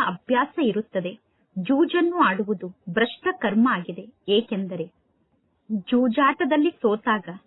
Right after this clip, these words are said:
ದುಃಖಿಗಳಾಗುತ್ತಾರೆ, ಗೆದ್ದರೆ ಖುಷಿ ಪಡುತ್ತಾರೆ. ಈಗ ಮಕ್ಕಳಿಗೆ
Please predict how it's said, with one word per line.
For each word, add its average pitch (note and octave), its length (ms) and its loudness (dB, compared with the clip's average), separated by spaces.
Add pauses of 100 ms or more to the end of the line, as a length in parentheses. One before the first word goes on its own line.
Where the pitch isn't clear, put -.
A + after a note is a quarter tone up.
(200)
ದುಃಖಿಗಳಾಗುತ್ತಾರೆ, G3 1000 0
ಗೆದ್ದರೆ G#3+ 960 0
ಖುಷಿ B3+ 300 0
ಪಡುತ್ತಾರೆ. G3 640 -2 (680)
ಈಗ D#4 240 4
ಮಕ್ಕಳಿಗೆ A#3+ 640 2